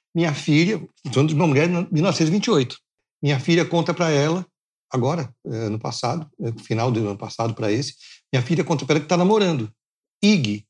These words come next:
Inês, né? Ig, Inês, Ig, tô namorando.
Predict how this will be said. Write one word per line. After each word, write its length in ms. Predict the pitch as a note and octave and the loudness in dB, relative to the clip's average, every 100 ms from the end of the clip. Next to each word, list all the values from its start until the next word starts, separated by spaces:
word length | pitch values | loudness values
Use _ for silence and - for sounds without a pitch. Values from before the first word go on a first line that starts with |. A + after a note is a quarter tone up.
| _ _ _ _ _ C3 | _ _ _ _ _ 2
Inês, 320 | C#3 B2 - | 4 4 2
né? 120 | C3+ | 0
Ig, 300 | G#3 D#3 B2 | 0 0 2
Inês, 380 | A#2 A#2+ C3 - - | 2 2 0 0 0
Ig, 320 | F#3 A2 A2+ _ _ _ - | 0 0 -6 _ _ _ 2
tô 100 | F3 | 4
namorando. 640 | F3 G3 F#3+ C#3+ A2+ G2 | 4 4 4 2 0 -6